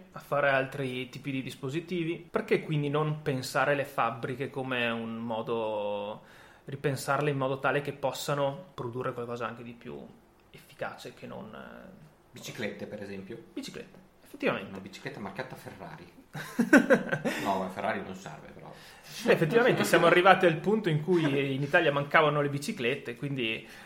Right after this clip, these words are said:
Speaker 1: eh, uno che si mette a costruire biciclette probabilmente avrebbe sicuramente il suo mercato in questo momento. E quindi le fabbriche potrebbero essere modificate per produrre turbine eoliche, biciclette elettriche, pannelli isolanti, pompe di calore, insomma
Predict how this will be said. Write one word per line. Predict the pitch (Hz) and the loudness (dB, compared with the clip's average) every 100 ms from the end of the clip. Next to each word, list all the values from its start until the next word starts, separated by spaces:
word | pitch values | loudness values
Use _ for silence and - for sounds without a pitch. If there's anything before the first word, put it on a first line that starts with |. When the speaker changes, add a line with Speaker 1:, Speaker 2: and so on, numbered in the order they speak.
| - | -18
Speaker 1:
eh, | - 110 101 104 117 98 90 - | -8 -4 -4 -4 -6 -6 -8 -10
uno | - 143 | -6 -4
che | 135 | -4
si | - | -6
mette | 143 139 | -4 -4
a | |
costruire | 131 - 135 | -8 -8 -6
biciclette | 131 127 127 123 - | -6 -8 -6 -6 -6
probabilmente | 117 113 107 110 107 113 113 113 87 - | -6 -6 -4 -10 -12 -12 -10 -12 -14 -12
avrebbe | 120 120 117 120 | -10 -4 -4 -6
sicuramente | - 127 123 127 | -6 -4 -4 -8
il | |
suo | 135 | -8
mercato | 123 120 127 127 | -8 -4 -6 -6
in | |
questo | 127 131 | -8 -6
momento. | 143 131 127 131 131 - - - - - | -6 -4 -6 -6 -10 -10 -18 -18 -18 -10
E | - 180 170 170 170 165 | 0 2 4 2 0 -2
quindi | 220 294 | -2 -2
le | 135 | -2
fabbriche | 170 185 240 160 | 0 0 0 -2
potrebbero | 143 139 135 123 | 0 -2 2 0
essere | 127 - 135 | 0 -2 -2
modificate | 131 123 139 143 160 | -2 -6 -2 -2 0
per | 143 | -2
produrre | 147 135 135 135 | -2 -4 -4 -4
turbine | 131 120 127 | -6 -6 -4
eoliche, | 120 123 165 175 160 | 0 2 2 2 -4
biciclette | 147 135 - - 131 120 | -6 -4 -10 -12 -10 -2
elettriche, | 143 147 139 143 | -2 -2 -12 -10
pannelli | 135 131 131 | -8 -8 -6
isolanti, | 131 131 147 147 143 | -6 -2 0 0 -2
pompe | 135 139 135 | -8 -8 -8
di | 123 | -10
calore, | - 143 135 | -4 -2 -2
insomma | 143 185 143 | -4 -4 -6